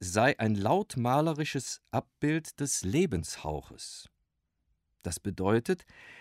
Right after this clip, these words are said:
dass wir im Atmen Gott anrufen, also beten. Beten wir also vom ersten bis zum letzten Atemzug? Wenn auch unbewusst und unreflektiert,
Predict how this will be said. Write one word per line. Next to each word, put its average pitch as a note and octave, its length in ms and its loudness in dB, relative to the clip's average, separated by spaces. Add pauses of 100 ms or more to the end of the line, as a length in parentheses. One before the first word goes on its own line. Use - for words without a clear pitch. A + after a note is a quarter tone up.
(300)
dass A#2+ 260 2
wir A2 100 8
im F#2+ 120 4 (140)
Atmen D#3 640 2
Gott - 400 -2
anrufen, E2 1040 -2
also F2 580 -4 (260)
beten. B2+ 480 0 (680)
Beten B2 420 4
wir E3+ 160 4
also E3+ 280 6
vom F#2+ 320 -2
ersten B2+ 580 0
bis B2+ 200 -2
zum F2+ 200 -4
letzten F#2 680 -2
Atemzug? A2 920 -6 (1200)
Wenn A2+ 180 8
auch A#2+ 120 4
unbewusst G#2 840 4
und G2+ 280 0
unreflektiert, A2+ 1000 2